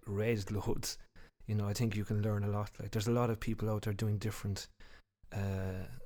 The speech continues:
you know, fresh things with writing. Uh, in fiction as well, like, you know, fiction can teach you a lot about what's going on in real life as well, like, so.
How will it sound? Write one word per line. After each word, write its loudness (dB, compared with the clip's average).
you -2
know, 0
fresh 0
things 0
with -2
writing. -4
Uh, 0
in 8
fiction 2
as -2
well, 2
like, -6
you 0
know, 0
fiction -4
can -4
teach -6
you 0
a 0
lot 0
about -4
what's -6
going -2
on -2
in -4
real 0
life -4
as -4
well, -2
like, -6
so. -6